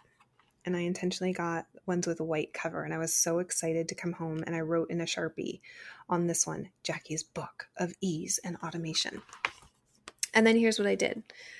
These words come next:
I took little Post-it notes, and I put, I created little tabs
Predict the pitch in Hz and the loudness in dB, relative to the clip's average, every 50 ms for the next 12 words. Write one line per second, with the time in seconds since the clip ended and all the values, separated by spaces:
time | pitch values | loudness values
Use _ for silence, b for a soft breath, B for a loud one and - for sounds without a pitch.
0 | B B B B 208 - - 233 233 240 240 233 - 240 214 220 - - 202 - | B B B B 0 2 4 6 8 8 6 6 6 4 4 4 4 2 2 2
1 | - 214 240 - - - - - - - - 190 190 185 185 180 185 185 185 - | 2 2 0 0 0 0 0 0 0 2 2 4 4 4 4 2 0 0 -2 0
2 | - 190 180 - - _ _ _ _ _ - - - 190 190 - - 196 180 185 | 2 2 2 2 0 _ _ _ _ _ -6 0 0 2 2 2 2 4 4 4
3 | 196 208 196 185 175 170 - - - - 165 147 - - - 202 - - - - | 4 4 4 2 2 0 -2 -4 0 0 0 0 -2 -6 -6 -2 2 2 2 0